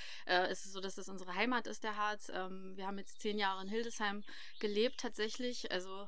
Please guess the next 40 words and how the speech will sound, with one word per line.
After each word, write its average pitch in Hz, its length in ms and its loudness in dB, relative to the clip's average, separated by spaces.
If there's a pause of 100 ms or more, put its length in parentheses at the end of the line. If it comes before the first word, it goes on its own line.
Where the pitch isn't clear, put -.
(140)
weit 190 320 2
weg 220 160 4
vom 233 260 2
Harz, 220 480 0
ähm, 190 200 -2
zumindest 196 340 -4
für 202 80 -6
mich 202 220 -2
anderthalb 190 340 0
Stunden 196 220 -2
Fahrt 190 320 4
immer 190 300 -4
zum 190 200 -4
Wandern 190 320 2
und 185 80 -6
so, 190 160 -6
hat 190 100 -4
mich 180 200 -6
auch 185 100 -6
irgendwann 185 240 -6
genervt, 185 340 0
aber 175 140 -6
wir 185 60 0
haben 185 100 -2
jetzt - 200 -6
zehn 208 120 -2
Jahre 185 240 0
dort 196 240 -2
gelebt, 196 320 -4 (340)
haben 208 140 -2
da 196 80 0
studiert, 214 460 0
Ausbildung 196 420 0
gemacht 190 380 0
und 180 180 -6
unser 175 400 -6 (320)
Hochzeitsfotografie-Business, 220 1300 2
äh, 185 340 -2 (100)
aufgebaut 202 560 2
sozusagen. 190 580 -4